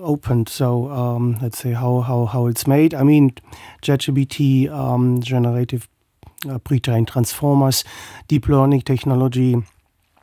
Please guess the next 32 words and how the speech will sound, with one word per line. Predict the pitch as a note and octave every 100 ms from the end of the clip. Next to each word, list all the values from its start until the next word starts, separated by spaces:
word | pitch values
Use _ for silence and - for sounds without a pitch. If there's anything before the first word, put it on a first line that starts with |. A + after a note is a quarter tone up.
| - -
is | B2+ -
used | B2+ B2+ A#2 -
based | C3 A#2+ D3+
on | A#2+
massive | A#2 - C3+ A2+
data | B2+ A#2+ - B2
sets. | A2 A#2 A2+ - - - - - -
Um, | B2+ A#2 A#2+ A#2+ A#2+ A#2+ C3 _ _ - -
the, | B2+ A#2+
the | B2+
models | B2 B2+ C3 -
are | A#2+
pre-trained, | - C3+ C3 - B2 B2 B2 -
uh, | C#3+ B2 A#2
the | A#2+
models | B2 B2 B2 -
live | C3 C3+
from | - B2 A#2+ A2+ A#2+ B2
what | B2+ A#2+
it | A#2
gets | C3+ C3 - -
from | - B2
the | A#2+
user, | B2 C3+ C#3 C#3 C3+ C3+ - - - - -
some | C3+ A#2+
kind | - A#2+
of | A#2 F#3+
additional | B2+ C3+ - A#2+
feedback | - B2+ - A#2+ -
that | A#2+
comes | - B2 B2 -
in. | B2+ C3+